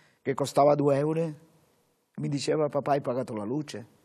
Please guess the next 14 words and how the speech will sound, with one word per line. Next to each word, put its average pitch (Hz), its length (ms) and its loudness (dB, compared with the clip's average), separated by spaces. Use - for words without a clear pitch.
La 127 120 -8
posso 123 320 -10
comprare?" 107 1000 -6
Aveva 160 260 2
la 165 80 2
passione 147 340 -4
del 127 100 -4
calcio, 127 340 0
era 147 100 2
un 151 80 2
juventino, 156 880 0
penso 117 360 2
è 127 100 2
juventino. 120 680 -6